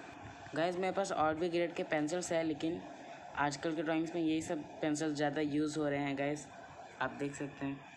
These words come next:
तो guys जैस-, जैसा कि आपने इस वाले ड्राइंग में देखा ही होगा, इसमें shirt के लिए मैंने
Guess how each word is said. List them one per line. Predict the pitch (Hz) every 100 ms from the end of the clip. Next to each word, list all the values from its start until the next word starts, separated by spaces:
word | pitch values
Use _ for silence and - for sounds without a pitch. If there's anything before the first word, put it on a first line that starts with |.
| - - - - - - _ - - -
तो | 131
guys | 143 147
जैस-, | 151 135
जैसा | 147 147 156
कि | 151
आपने | 151 156
इस | 151 156
वाले | 151
ड्राइंग | 143 151
में | 156
देखा | 139 135 151
ही | 147
होगा, | 135 131 143 - _ _ _ _ _ _ _ _ _ _ - - -
इसमें | 143 175 180
shirt | 175 170 175 -
के | 175
लिए | 170
मैंने | 170 170